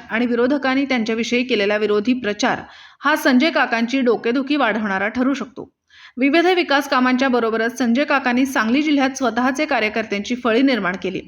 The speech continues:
सर्वच पक्षातील नेत्यांची संजय काकांची संबंध चांगले राहिले आहेत. मात्र प्रत्येक तालुक्यातील भाजपचे स्थानिक नेते मात्र संजय काकांच्या स्वतंत्र कार्यकर्त्यांच्या फळीमुळे नाराज झाले,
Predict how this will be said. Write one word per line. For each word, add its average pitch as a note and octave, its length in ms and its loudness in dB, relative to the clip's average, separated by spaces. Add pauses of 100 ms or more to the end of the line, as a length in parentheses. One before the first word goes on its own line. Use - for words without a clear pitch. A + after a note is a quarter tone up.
(540)
सर्वच E4 340 2
पक्षातील C#4+ 460 0
नेत्यांची A#3 440 0
संजय C4 340 0
काकांची A#3 500 0
संबंध G#3 460 -2 (200)
चांगले G#3 280 0
राहिले A3 220 0
आहेत. F3+ 180 -4 (500)
मात्र B3 360 2 (640)
प्रत्येक C4 440 0
तालुक्यातील C4+ 460 2
भाजपचे C4 520 0
स्थानिक C#4 420 0
नेते A#3+ 340 -2
मात्र B3 360 2
संजय B3+ 340 -2
काकांच्या B3 440 -2
स्वतंत्र B3+ 480 0
कार्यकर्त्यांच्या G#3 720 -2
फळीमुळे G3+ 440 -2 (340)
नाराज G#3+ 400 2
झाले, F#3 200 -6